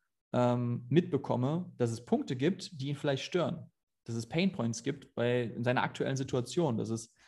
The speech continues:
ähm, Situationen gibt, mit denen er unzufrieden ist. Oder dass es Punkte gibt, die er nicht kann, die ich aber kann. Ja, also einfach, ich sag mal, technische Sachen, wie zum Beispiel, sei es das Thema Digitalisierung oder sei es das Thema Honorarberatung oder sowas.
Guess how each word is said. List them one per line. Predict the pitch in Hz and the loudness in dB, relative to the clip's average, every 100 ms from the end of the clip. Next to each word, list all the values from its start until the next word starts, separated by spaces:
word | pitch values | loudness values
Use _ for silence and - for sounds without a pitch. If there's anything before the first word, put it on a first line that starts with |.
| - _ _ _ | -20 _ _ _
ähm, | - 117 117 117 117 113 113 113 - - _ - | -2 0 0 0 -2 -4 -10 -14 -20 -20 _ -20
Situationen | 135 127 139 123 151 165 160 | -12 0 0 2 4 4 6
gibt, | 160 156 | 4 2
mit | 139 | 0
denen | 147 | 2
er | 160 | 2
unzufrieden | 226 - - 104 | 2 -2 -6 -6
ist. | - - | -6 0
Oder | 127 123 | 2 4
dass | 127 | 4
es | 135 131 - _ _ | 0 -4 -10 _ _
Punkte | 233 302 147 | 2 2 0
gibt, | 135 196 - - - | 2 0 -2 -14 -4
die | 139 | 0
er | 113 | 2
nicht | 147 226 - | 2 0 0
kann, | 143 170 208 | 0 2 0
die | - | 0
ich | 254 | 0
aber | - 117 | 2 0
kann. | - - - - - | 0 -4 -4 -10 -2
Ja, | 143 | 0
also | 160 | 2
einfach, | 131 151 139 | 2 0 -4
ich | 131 | -6
sag | 131 | -4
mal, | 127 | -4
technische | - 190 160 - | -2 -2 -2 -4
Sachen, | 123 104 - 120 - _ _ _ _ | -4 -4 -6 -8 -10 _ _ _ _
wie | 113 | -6
zum | 127 | 0
Beispiel, | 117 117 - 123 113 | 2 2 0 -4 0
sei | |
es | 113 117 | -2 -4
das | - | -8
Thema | 127 131 | -4 -2
Digitalisierung | 131 139 139 131 165 180 113 | -2 -2 -2 2 4 4 2
oder | 107 | -4
sei | 110 | -6
es | 110 | -8
das | 117 | -10
Thema | - 127 | -6 -2
Honorarberatung | 139 127 175 143 110 107 117 | -2 -2 -2 -2 -4 -6 -6
oder | 110 | -6
sowas. | 110 - - | -8 -12 -14